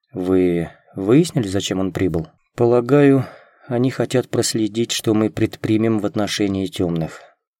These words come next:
Возможно, предложение союза и династического брака. Но я сомневаюсь в их готовности выполнить свои обязательства.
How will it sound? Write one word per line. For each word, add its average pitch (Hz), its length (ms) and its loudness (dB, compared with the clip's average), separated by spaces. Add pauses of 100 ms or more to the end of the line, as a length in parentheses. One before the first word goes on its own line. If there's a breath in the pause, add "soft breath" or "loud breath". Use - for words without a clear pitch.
(180)
Возможно, 120 520 -2
предложение 113 560 2
союза 110 540 -2
и 101 340 -2
династического 95 760 -2
брака. 85 540 -4 (500)
Но 117 100 -4
я 113 100 -2
сомневаюсь 113 680 2
в - 80 -4
их 87 120 -4
готовности 98 600 -2
выполнить 95 440 -2
свои 92 280 -2
обязательства. 87 880 -4